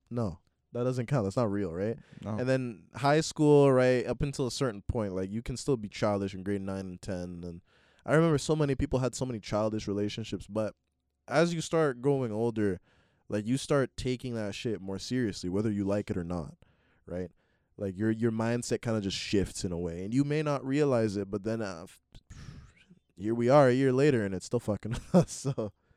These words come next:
Speaker 2: It is,
Speaker 1: you
Speaker 2: bro.
Speaker 1: know, that, that's, that's what's up, and it's, and it's something people struggle with, and people don't realize it.
Speaker 2: Well, th-, the thing is, like, especially right now, you're getting to know yourself.
Speaker 1: Yeah.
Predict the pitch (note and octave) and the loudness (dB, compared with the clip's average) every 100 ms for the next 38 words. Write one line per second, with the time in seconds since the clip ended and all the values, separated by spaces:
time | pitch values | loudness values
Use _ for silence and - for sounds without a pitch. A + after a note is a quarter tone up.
0 | _ - A2 A#2 G#2 A2 A#2+ B2 B2+ A#2+ | _ -8 -2 -2 -2 -2 0 2 2 4
1 | B2+ - - - A#2 C3 - B2+ C3+ G2+ | 4 2 -6 -8 0 0 0 0 0 0
2 | F#2 F#2+ F#2 - - _ _ _ _ _ | -4 -6 -8 -10 -20 _ _ _ _ _
3 | _ - - A2+ A#2 D#3+ E3 E3+ D3+ D#3 | _ -16 -6 -4 0 0 2 0 0 0
4 | C3+ - C#3 A#2+ F#2 D2+ _ _ F2 F2 | 0 2 0 2 -2 -4 _ _ -14 -10
5 | - A2+ A2+ G#2 G#2+ F#2 E2 - - B2+ | -6 -4 -4 -2 -4 -6 -10 -14 0 0
6 | A#2 G#2+ A#2+ A#2+ D3+ C#3+ B2+ C#3+ G#2+ F#2+ | 0 -4 -4 -2 -2 -2 -2 0 -2 -4
7 | - G#2+ - G2+ F#2 D#2+ E2 A2+ - _ | -6 -6 -6 -4 -4 -4 -10 -12 -14 _
8 | _ _ _ _ F2+ G2+ C3+ A#2+ A2+ A2+ | _ _ _ _ -10 -2 -2 -2 -4 -4
9 | A2 G2+ G2 F2 E2+ - D#2 B2+ _ _ | -8 -6 -6 -6 -8 -10 -10 -12 _ _
10 | G2 G#2 G2 F2 | -2 0 2 -2